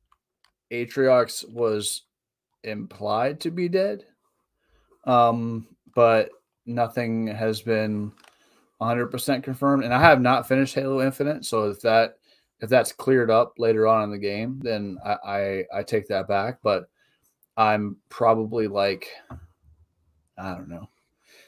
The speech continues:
maybe, maybe halfway. You know, I haven't had enough time to sit down and finish it, but I know from Halo Wars two that he was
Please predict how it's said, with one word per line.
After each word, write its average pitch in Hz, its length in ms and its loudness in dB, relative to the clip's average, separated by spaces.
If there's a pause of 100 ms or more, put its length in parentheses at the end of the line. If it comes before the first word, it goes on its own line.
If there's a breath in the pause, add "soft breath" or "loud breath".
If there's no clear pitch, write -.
(140 soft breath)
maybe, 123 300 2
maybe 123 240 4
halfway. 104 720 2 (140)
You 117 120 -4
know, 113 200 2
I 104 100 -4
haven't 104 240 0
had 104 220 0
enough 101 260 -6
time 107 480 -2 (540 soft breath)
to 113 100 -4
sit 117 240 -2
down 107 220 0
and 98 100 -6
finish 110 320 -2
it, 131 160 2 (640)
but 110 460 6 (1800)
I 131 100 4
know 127 240 6
from 110 220 -2
Halo 113 360 4
Wars 98 280 -2
two 123 560 4 (920 soft breath)
that 110 560 4
he 120 300 -6
was 107 420 0